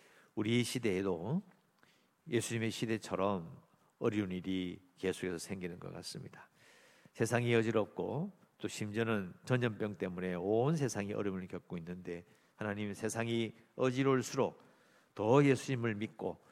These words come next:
예수님의 말씀대로 살고자 애쓰는 신실한 신자로 또 오늘 하루를 살아가기를 원합니다. 여전히 어려운 가운데 살아가지만, 하나님, 저희들을 돌봐주시고 우리들이 마땅히 감당해야 될 일들을 잘 감당하며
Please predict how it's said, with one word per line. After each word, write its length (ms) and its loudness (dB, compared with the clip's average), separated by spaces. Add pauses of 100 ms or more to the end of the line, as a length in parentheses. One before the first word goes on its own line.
(320)
예수님의 380 2
말씀대로 640 2
살고자 680 -4 (760)
애쓰는 640 -6
신실한 640 -4
신자로 720 -2 (440)
또 100 0
오늘 160 2
하루를 600 2
살아가기를 520 -2
원합니다. 540 -10 (480)
여전히 300 2
어려운 300 4
가운데 520 2
살아가지만, 800 -4 (260)
하나님, 460 -4 (280)
저희들을 320 0
돌봐주시고 840 -6 (520)
우리들이 340 2
마땅히 600 2
감당해야 520 0
될 180 2
일들을 260 2
잘 320 2
감당하며 580 0